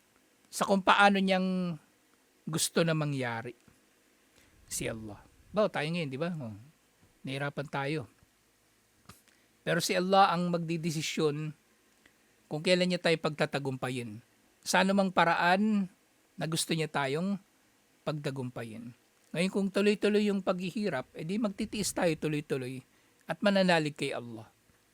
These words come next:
At kung darating naman na yung ginhawa, edi magpapasalamat tayo kay Allah. Magpapasalamat tayo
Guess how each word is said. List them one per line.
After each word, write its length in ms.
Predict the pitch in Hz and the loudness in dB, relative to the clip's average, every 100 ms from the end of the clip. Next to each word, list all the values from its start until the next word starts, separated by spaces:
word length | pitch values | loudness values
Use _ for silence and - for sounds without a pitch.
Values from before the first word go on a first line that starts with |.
| - _ _ _ | -20 _ _ _
At 80 | 139 | -8
kung 140 | 165 165 | -2 2
darating 320 | 170 175 180 | 2 2 -2
naman 240 | 175 175 | -2 -2
na 80 | 170 | -2
yung 160 | 170 160 | -2 -2
ginhawa, 560 | 156 147 151 147 127 - - _ _ _ _ _ _ _ _ _ - | -2 0 0 -2 -4 -10 -20 _ _ _ _ _ _ _ _ _ -16
edi 240 | 139 147 | -8 -6
magpapasalamat 800 | 180 - 202 196 180 165 156 151 | -6 -2 0 2 2 2 0 -2
tayo 240 | - 135 | -2 -2
kay 220 | 131 131 120 | -4 -6 -6
Allah. 320 | 110 107 - _ _ _ _ _ _ _ | -8 -14 -16 _ _ _ _ _ _ _
Magpapasalamat 640 | - 135 147 151 139 135 131 | -10 -8 -6 -6 -4 -6 -8
tayo 160 | 135 | -8